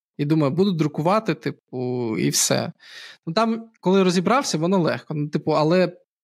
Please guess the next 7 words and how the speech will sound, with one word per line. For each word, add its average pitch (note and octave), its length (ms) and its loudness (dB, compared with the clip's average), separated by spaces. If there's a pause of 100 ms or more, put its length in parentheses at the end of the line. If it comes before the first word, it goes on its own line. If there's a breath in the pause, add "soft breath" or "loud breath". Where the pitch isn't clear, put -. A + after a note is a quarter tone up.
(200)
треба D#3 520 2
витратити D3 540 -2
багато C#3+ 300 0
часу, D#3+ 260 -2
щоб - 200 -8
розібратись. B2 600 -8 (560 loud breath)
Давайте G3+ 840 2